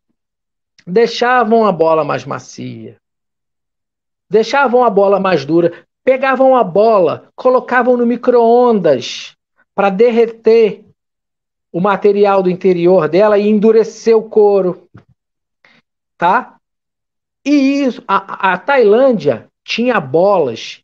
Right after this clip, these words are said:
que você colocava numa rampa inclinada, a bola não rolava, a bola deslizava. Ou seja,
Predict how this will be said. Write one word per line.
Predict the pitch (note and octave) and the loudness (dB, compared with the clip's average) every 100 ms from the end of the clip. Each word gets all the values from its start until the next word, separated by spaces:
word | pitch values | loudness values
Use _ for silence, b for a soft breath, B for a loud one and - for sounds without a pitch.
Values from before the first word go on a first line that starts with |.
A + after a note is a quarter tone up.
| b b _ | b b _
que | - | -6
você | G3+ G3+ G3+ G#3 | -2 0 0 -4
colocava | G#3 A3 G3+ - - A3 A3+ D3+ C3 B2 - - | 0 2 2 -4 -6 -2 0 -2 -6 -10 -14 -4
numa | F3 G3 F3 | -2 0 -2
rampa | E3+ A3+ G#3+ - E3+ | 0 0 0 0 -2
inclinada, | E3 E3 E3 G#3 G3 C3+ B2+ B B | -2 -4 -2 -2 -4 -6 -10 B B
a | G3 | -4
bola | E3 G3 A#3 A#3 | 0 2 2 2
não | A#3 A#3 | 2 2
rolava, | - C#4 C4+ A3+ A#3 C4 G#3 D#3 C3 A#2 _ _ _ - | 0 0 2 2 0 0 -4 -6 -8 -10 _ _ _ -6
a | F3+ | -4
bola | E3 B3 B3+ | 0 2 2
deslizava. | G3 E3 C4+ D4 C4+ C4+ C4+ F3 F3 G#3 F#3 C3 B2 - b b - | -2 -6 -6 -6 -4 -4 -6 -4 -2 0 -2 -4 -10 -10 b b -2
Ou | B3+ | -2
seja, | - B3 G3 D#3 - | 2 0 2 -2 -4